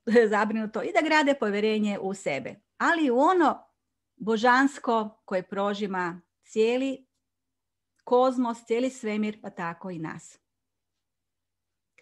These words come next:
Da živimo smislenije, svrhovitije, produktivnije, s više ljubavi, prvenstveno prema sebi, a time će ova najmoćnija energija,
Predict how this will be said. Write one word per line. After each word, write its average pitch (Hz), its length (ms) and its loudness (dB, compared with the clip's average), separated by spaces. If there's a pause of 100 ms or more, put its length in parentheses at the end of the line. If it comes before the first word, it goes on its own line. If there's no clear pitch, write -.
Da 226 160 0
živimo 208 540 0
smislenije, 240 1040 -4 (480)
svrhovitije, 226 1080 -2 (380)
produktivnije, 233 1080 -2 (220)
s - 160 -20
više 277 320 -2
ljubavi, 262 640 0 (1800)
prvenstveno 226 800 0
prema 214 320 0
sebi, 247 680 -2 (680)
a 208 120 -8
time 254 340 0
će 240 200 -4
ova 185 440 -2
najmoćnija 220 960 0
energija, 165 720 -8